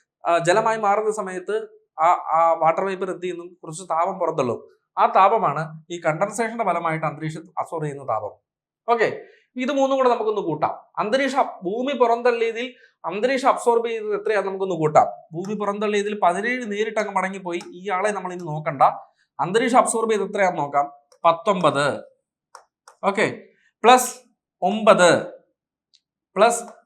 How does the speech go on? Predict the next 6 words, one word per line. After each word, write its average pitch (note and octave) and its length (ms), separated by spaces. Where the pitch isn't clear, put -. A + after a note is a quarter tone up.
ആറ്. D3+ 380
അന്തരീക്ഷം G3 320
അബ്സോർബ് F#3+ 340
ചെയ്തത് F3 220
ഇത്രയാണ്. D3 360
എത്രയാണ്? G3 500